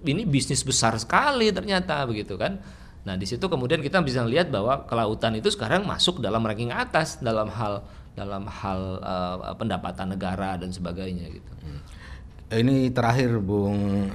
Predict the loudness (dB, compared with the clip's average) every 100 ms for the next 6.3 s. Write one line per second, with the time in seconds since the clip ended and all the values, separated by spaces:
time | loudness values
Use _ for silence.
0 | -4 -2 2 4 4 4 2 4 2 2
1 | 0 0 2 -2 -2 -2 0 2 0 0
2 | 0 2 0 -2 0 2 2 2 0 0
3 | 0 0 2 0 2 2 2 0 -4 -10
4 | -10 -8 -10 -4 0 2 2 0 2 2
5 | 2 2 4 2 2 0 -2 -2 0 2
6 | 0 0 -2